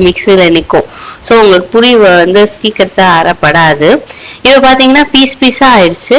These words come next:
இது நல்லா காய விட்டுக்கோங்க. இதுவும் ஒரு தட்டுல எடுத்து டிரான்ஸ்ஃபர் பண்ணிக்கோங்க. ஈஸி தான் ஃப்ரெண்ட்ஸ்.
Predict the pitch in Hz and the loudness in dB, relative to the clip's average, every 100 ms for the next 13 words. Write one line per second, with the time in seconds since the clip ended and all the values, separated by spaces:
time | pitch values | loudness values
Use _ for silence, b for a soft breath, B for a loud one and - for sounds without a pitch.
0 | 311 247 220 196 190 285 370 - 185 175 | 2 2 2 2 2 0 -4 -4 0 2
1 | 170 160 160 156 165 233 214 196 202 170 | 0 -2 -4 -2 -2 0 0 2 2 2
2 | 170 269 202 160 170 165 156 - 277 240 | 2 0 -2 -4 0 0 0 -2 -6 -6
3 | - 156 156 - 151 151 143 143 143 143 | -4 -2 -2 -4 -2 -2 -2 -2 -2 0
4 | 170 262 - B B B B B B 220 | 0 -2 -4 B B B B B B -2
5 | 262 294 285 247 220 214 175 180 208 | -2 0 0 0 0 0 0 0 -2